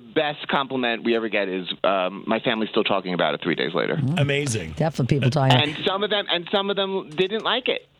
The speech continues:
Speaker 1: And some of them wept openly 'cause they loved it so much. And, but the fact that they were all discussing it for days, that makes me really proud.
Speaker 2: There is a lot to discuss. You know,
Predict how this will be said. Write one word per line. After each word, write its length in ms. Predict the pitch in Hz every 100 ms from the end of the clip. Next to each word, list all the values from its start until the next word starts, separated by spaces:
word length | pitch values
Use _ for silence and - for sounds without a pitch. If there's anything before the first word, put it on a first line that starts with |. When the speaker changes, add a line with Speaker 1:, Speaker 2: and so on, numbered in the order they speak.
| _
Speaker 1:
And 280 | 139 139 139 160
some 140 | 160
of 60 | 160
them 560 | 160 165 160 104 151
wept 260 | 156 180 -
openly 480 | - 196 196 180 131
'cause 180 | 135 131
they 100 | 139
loved 280 | 135 135 143
it 80 | 139
so 100 | 185
much. 240 | 190 214 - 139
And, 480 | 147 147 127 131
but 320 | 127 139 - 113
the 80 | 135
fact 280 | 160 127
that 120 | 147 135
they 60 |
were 120 | 131 110
all 340 | 135 135 123
discussing 640 | 113 131 - 143 139 139
it 140 | 127 -
for 100 | 113
days, 440 | 101 117 127 160 185 - - - - - _ _
that 380 | 107 139 139 135
makes 200 | 123 -
me 80 | 107
really 240 | 82 69
proud. 260 | - 64 135
Speaker 2:
There 180 | 156 185
is 120 | 185
a 60 |
lot 200 | 175 165 151
to 80 |
discuss. 520 | 143 143 - 156 139 - - - - 208
You 100 | 226
know, 180 | 214